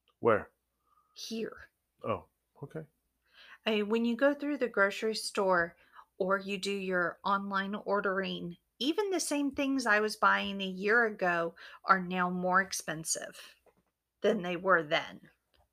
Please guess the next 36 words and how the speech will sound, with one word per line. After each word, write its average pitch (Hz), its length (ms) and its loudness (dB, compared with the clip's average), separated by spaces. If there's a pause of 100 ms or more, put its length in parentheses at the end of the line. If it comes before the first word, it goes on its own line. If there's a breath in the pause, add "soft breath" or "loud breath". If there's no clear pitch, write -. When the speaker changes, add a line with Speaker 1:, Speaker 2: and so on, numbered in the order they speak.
(680)
Speaker 2:
But 254 380 8
what's 220 280 4
crazy 233 600 0
is 208 260 -2
we're 202 80 2
sitting 240 420 -2
here 220 160 0
watching 196 540 0
episodes 196 500 -2
of 185 160 -4
The - 60 -4
Price 208 400 0
is 175 160 -4
Right, 214 400 0 (720 loud breath)
and 226 140 4
a 233 80 6
toddler 190 840 4
bed 165 360 4
Speaker 1:
<coughs> - 0 -
Excuse - 340 8 (800)
Speaker 2:
in 214 180 4
Speaker 1:
me. 170 200 -12 (240)
Speaker 2:
nineteen 226 680 0
eighty 190 460 0
is 220 240 0
roughly 311 580 2
the 320 160 2
same 269 280 0
price 262 420 2
as 262 140 -2
a 285 80 2
toddler 202 520 2
bed 196 480 4
in 196 340 -4 (100)
twenty 160 400 -10
twenty. 349 440 -2